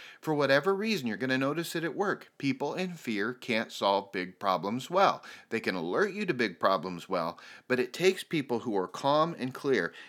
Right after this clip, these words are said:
in order to solve those problems. Number three, choose faith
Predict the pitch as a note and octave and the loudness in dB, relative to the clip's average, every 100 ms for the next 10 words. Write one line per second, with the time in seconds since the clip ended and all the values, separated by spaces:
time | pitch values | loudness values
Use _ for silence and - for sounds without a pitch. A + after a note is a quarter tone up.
0 | - A2+ B2+ A#2 G#2+ - B2 A#2+ A2+ A2 | -8 0 2 2 0 2 4 4 2 -4
1 | - G2+ F#2+ D#2+ D2+ - - A#2+ B2 B2 | 0 2 2 2 -6 -12 -2 0 2 0
2 | B2 A#2 E2 - _ - - - - - | 0 0 -2 -10 _ -20 -20 -20 -12 -4
3 | - A3 G3 - A#3 D#3 F2 - | -2 0 -4 0 0 0 -2 -8